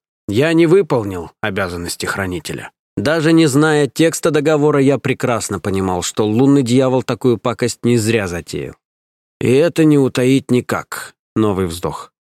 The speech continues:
«Преемник предстает перед вратами, и в присутствии двух владык миров зачитывается текст. Новый хранитель клянется блюсти и тому подобные церемонии. Понимаешь, что начнется?»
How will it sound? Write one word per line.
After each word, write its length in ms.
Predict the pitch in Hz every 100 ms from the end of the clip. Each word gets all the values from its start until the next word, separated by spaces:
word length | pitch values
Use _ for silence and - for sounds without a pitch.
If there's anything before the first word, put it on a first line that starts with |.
| _ -
«Преемник 760 | 117 131 139 156 151 147 -
предстает 720 | 139 143 - 131 131 143 143 _
перед 280 | 139 131 113
вратами, 800 | 120 117 - 117 123 131 127 117 _ _ _
и 80 | 123
в 140 | 110 -
присутствии 720 | 139 127 165 165 - 139 143
двух 420 | 120 139 170 -
владык 460 | 131 127 123 165 127
миров 540 | 127 117 131 156 143
зачитывается 960 | 117 110 135 - 156 156 151 143 - 131
текст. 600 | - 104 76 - - - _ _ _ _ _
Новый 440 | - 123 156 147 147
хранитель 580 | - 131 135 151 147 127
клянется 560 | 123 135 143 131 139
блюсти 720 | 117 123 110 - 131 147 92
и 40 | 110
тому 280 | 107 131 156
подобные 460 | 101 117 113 113
церемонии. 600 | - 110 98 95 78 67
Понимаешь, 680 | - 190 131 160 185 147 -
что 280 | - - 156
начнется?» 640 | 117 98 117 104 - 73